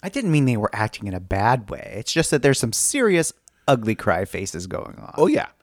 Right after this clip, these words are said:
Speaker 2: Oh, yeah, for sure. They, they mastered the ugly cry face.
Speaker 1: So Ambrosius calls out to Kevin once again, but when he doesn't answer,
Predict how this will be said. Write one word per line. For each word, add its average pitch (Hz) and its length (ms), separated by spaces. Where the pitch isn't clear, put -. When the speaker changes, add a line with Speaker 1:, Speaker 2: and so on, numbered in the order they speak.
Speaker 2:
Oh, 139 100
yeah, 320 260
for 117 180
sure. 101 300
They, 113 300
they 143 240
mastered 143 440
the 98 140
ugly 110 420
cry 85 320
face. - 460
Speaker 1:
So 170 240
Ambrosius 190 540
calls 139 360
out 127 180
to 123 100
Kevin 101 400
once 95 260
again, 95 380
but 98 180
when 110 140
he 110 80
doesn't 120 320
answer, 180 480